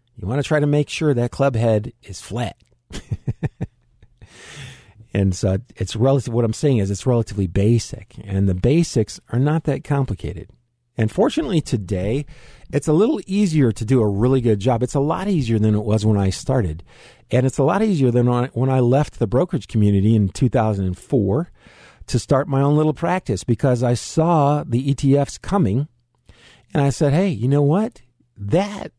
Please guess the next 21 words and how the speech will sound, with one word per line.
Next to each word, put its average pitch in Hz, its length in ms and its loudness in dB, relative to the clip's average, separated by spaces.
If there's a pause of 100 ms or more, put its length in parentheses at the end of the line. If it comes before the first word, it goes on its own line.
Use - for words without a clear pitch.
(180)
is 131 180 0
transparency. 151 1040 -2 (160)
That 165 320 0
is 120 220 0
risk 160 500 0 (140)
I 175 120 0
can 147 160 -2
wrap 139 220 2
my 151 180 0
arms 202 220 0
around. 95 180 -2
I 175 60 -2
can 160 260 -4
actually 185 540 -2 (680)
calculate 135 760 2 (380)
the 220 80 -4
kind 190 220 0
of 190 80 2
risk 226 280 2
I'm 135 160 0
taking." - 420 -2